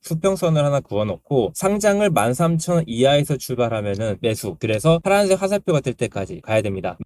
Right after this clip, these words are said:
제가 만 삼천 원 이하에서 매수해가지고 파란색 화살표가 뜰 때까지 가져가야 된다라고 말을 하죠. 그러면 이 친구 차트 한번 살펴보겠습니다. 자, 큐리오스 바이오시스템즈 상장 첫날 팔월 십 일 날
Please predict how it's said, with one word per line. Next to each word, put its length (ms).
제가 260
만 220
삼천 340
원 80
이하에서 440
매수해가지고 800
파란색 480
화살표가 420
뜰 140
때까지 440
가져가야 480
된다라고 1040
말을 320
하죠. 440
그러면 640
이 140
친구 560
차트 360
한번 320
살펴보겠습니다. 840
자, 140
큐리오스 400
바이오시스템즈 840
상장 420
첫날 360
팔월 380
십 220
일 100
날 180